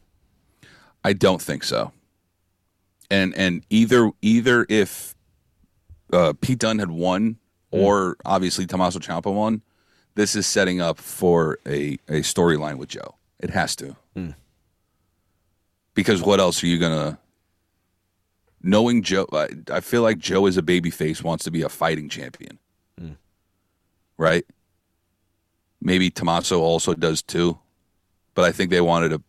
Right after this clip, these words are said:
Speaker 1: a, a face going forward.
Speaker 2: I feel like we're also gonna get, uh, face off with, uh, Ciampa and, uh, Thatcher at some point when he gets back.
Speaker 1: Yeah. Well, I'll be honest with you. I think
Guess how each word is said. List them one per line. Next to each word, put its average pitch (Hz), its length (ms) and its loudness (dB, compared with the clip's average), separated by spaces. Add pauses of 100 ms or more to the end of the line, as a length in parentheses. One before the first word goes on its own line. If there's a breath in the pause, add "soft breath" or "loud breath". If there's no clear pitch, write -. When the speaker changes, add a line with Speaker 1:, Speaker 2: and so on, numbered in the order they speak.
Speaker 1:
a, 80 100 -2 (240)
a 73 60 -8
face - 560 -4
going 65 300 -6
forward. 50 480 -6 (420)
Speaker 2:
I - 40 -12
feel 85 120 -8
like 82 140 -8
we're 85 120 -8
also 82 180 -8
gonna 82 120 -10
get, 78 240 -10
uh, 73 300 -8 (880)
face - 420 -6
off 80 180 -8
with, 78 200 -12
uh, 78 300 -10 (420)
Ciampa 80 340 -8
and, 73 220 -12
uh, 69 220 -10 (100)
Thatcher 80 300 -6
at - 40 -16
some 76 160 -14
point 82 200 -14
when 80 100 -12
he 73 60 -16
gets 73 120 -16
back. 85 260 -12 (600)
Speaker 1:
Yeah. 73 480 -2 (500)
Well, 78 120 -2
I'll 80 220 -2
be 85 140 -2
honest 82 280 -4
with 71 140 -14
you. 71 120 -6
I 73 60 -6
think - 240 -10